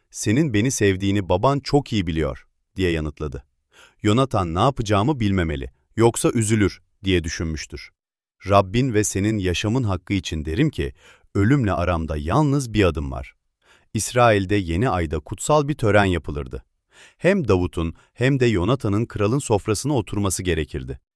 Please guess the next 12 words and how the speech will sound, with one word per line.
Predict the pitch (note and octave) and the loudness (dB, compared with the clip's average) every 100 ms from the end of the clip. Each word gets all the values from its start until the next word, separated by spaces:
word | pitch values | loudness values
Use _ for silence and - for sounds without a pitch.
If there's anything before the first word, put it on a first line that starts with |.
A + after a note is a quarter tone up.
| _ _ _ _ - | _ _ _ _ 0
Ancak | A2 B2 G#2+ F2 | 2 4 2 2
oraya | G2 C3 A2 | 0 4 2
gitmekten | F#2 - F#2+ - A2+ A#2+ | 0 -2 -4 0 0 2
korkan | F#2 D#2+ D#2+ D2+ | 0 0 -4 -4
Davut'un | D2 D#2 - B2+ D#3 - _ - | -4 -4 -2 -2 -2 -12 _ 0
Beytlehem'deki | G2+ A2 D#3+ D3+ B2+ G#2 G#2 | 2 2 0 0 0 0 -4
kardeşlerini | A2+ G2 F#2+ G2+ - G#2+ C3 | 0 2 2 0 0 0 0
ziyaret | C3 G#2 G2+ G2+ | 0 4 4 4
etmesi | F#2 - E2 D#2+ | -2 -4 -6 -4
kararlaştırıldı. | F2 E2 D#2 C#2+ - C#2+ C#2+ C2 - _ _ _ _ _ | -2 0 0 -4 -6 -10 -8 -10 -16 _ _ _ _ _
Geri | G2 A2 D#3 | 0 2 4
dönerken | G#2+ A#2+ C3+ - G2 | 4 4 2 -2 -4